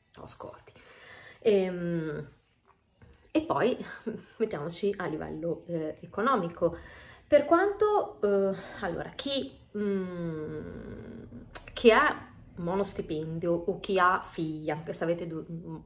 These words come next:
di stipendio, due stipendi, tre, quattro, beati voi, ehm, se avete dei figli, sapete che l'imprevisto è dietro l'angolo, cioè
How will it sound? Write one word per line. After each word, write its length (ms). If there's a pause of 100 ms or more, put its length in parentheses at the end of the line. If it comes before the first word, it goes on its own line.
(280)
di 180
stipendio, 800 (260)
due 160
stipendi, 580
tre, 220
quattro, 400
beati 300
voi, 200 (480)
ehm, 840
se 160
avete 200
dei 200
figli, 560
sapete 320
che 80
l'imprevisto 480
è 20
dietro 260
l'angolo, 640 (240)
cioè 260